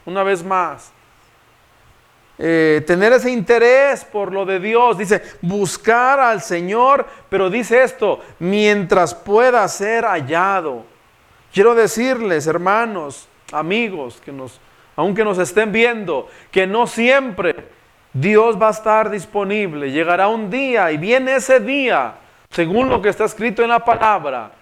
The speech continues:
en el que se acabará ese tiempo de la gracia.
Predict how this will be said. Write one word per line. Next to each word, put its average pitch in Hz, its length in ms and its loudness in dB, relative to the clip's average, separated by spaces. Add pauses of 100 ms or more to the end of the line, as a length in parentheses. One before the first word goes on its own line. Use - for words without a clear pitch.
(360)
en 185 140 0
el 190 140 -2
que 202 120 0
se 190 120 -2
acabará 190 840 2 (500)
ese 180 240 0
tiempo 214 600 -2
de 185 100 2
la 170 140 2
gracia. 147 720 -4